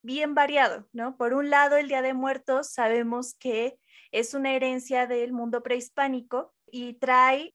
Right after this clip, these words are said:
a colación bastante la cosmovisión azteca y de varios otros pueblos originarios mexicanos, mezclado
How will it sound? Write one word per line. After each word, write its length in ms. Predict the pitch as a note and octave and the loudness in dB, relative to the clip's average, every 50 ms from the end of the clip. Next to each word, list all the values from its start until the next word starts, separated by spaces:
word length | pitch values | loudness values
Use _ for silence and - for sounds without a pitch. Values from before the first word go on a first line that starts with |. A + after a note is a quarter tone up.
| - - | -10 -10
a 120 | B3+ B3+ | -8 -4
colación 680 | - B3 B3 B3+ B3 B3+ B3+ - C4+ C4+ C#4+ D4 D4 - | -4 -4 -2 0 -2 -2 -2 -2 -2 -2 -2 -2 -6 -6
bastante 560 | A3 A3+ A3 A3+ A3+ - B3+ B3 B3 B3 C4+ | -2 -2 -2 -2 -2 -2 -4 -2 -2 -2 -2
la 160 | C4+ B3+ B3 | -2 -2 -2
cosmovisión 880 | B3+ A3+ A3+ A3+ A#3 A3+ A3 G#3 G#3+ A3 - - A#3+ A#3 A#3 A#3+ A#3 - | -4 -6 -8 -8 -6 -8 -8 -8 -10 -10 -8 -4 -4 -2 -2 -4 -6 -8
azteca 640 | A3+ A#3 A3+ - - D4+ D4+ D#4 - D#4+ D4 D#4 - | -10 -10 -8 -6 -4 -4 -4 -2 0 -2 -2 -2 -2
y 120 | B3 A#3+ | -4 -4
de 280 | A#3 A#3+ A#3 A#3+ A#3+ A#3 | -2 -2 0 0 -2 0
varios 380 | A3+ A#3+ B3 B3+ C#4 C4+ - | 2 2 2 2 -2 -4 -4
otros 260 | C4 B3 A#3+ A#3+ A#3+ - | -6 -6 -6 -8 -8 -4
pueblos 400 | - A#3+ A#3 A#3 A#3 A#3 A#3 A#3 | -4 -4 -4 -4 -4 -6 -8 -8
originarios 560 | A#3 G#3+ G3+ - G#3 G#3+ G#3+ G#3+ A3 A3+ A3 | -12 -14 -14 -16 -10 -8 -6 -4 -6 -6 -6
mexicanos, 800 | B3 A#3+ A#3+ C4+ C4 - D4+ D4 C#4 C4 B3+ D#4+ - - - _ _ _ _ | -8 -14 -14 -14 -8 -4 -4 -2 -2 -2 -4 -4 -6 -10 -18 _ _ _ _
mezclado 880 | - D4 E4+ F#4+ F#4 - - - - D4+ D4+ D#4 D#4 D4 D4 D#4+ A4+ | -6 -4 -4 -4 -4 -8 -14 -6 0 4 6 6 6 4 2 -2 -4